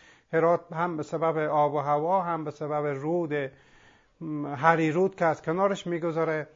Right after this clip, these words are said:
و هم به سبب خاک حاصل خیزش که باغداری رو در اون بسیار مساعد کرده، شهری بوده که همیشه از لحاظ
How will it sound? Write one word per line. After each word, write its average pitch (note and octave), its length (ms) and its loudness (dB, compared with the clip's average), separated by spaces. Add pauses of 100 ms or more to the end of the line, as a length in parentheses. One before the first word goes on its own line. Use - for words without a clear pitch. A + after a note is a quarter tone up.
(340)
و D3 80 0
هم E3 280 0
به D#3 60 -4
سبب E3+ 400 2
خاک G3 340 6
حاصل D#3 460 6
خیزش F3+ 400 -4
که E3 100 -8
باغداری D3 680 4
رو F#3 120 2
در D3+ 180 2
اون D#3 160 -4
بسیار D3+ 380 -4
مساعد D3 540 -4
کرده، A#3 480 -4 (240)
شهری A#3 400 4
بوده G3+ 260 -2
که F#3 120 0
همیشه D#3 340 -2
از G3 160 4
لحاظ C#3+ 420 0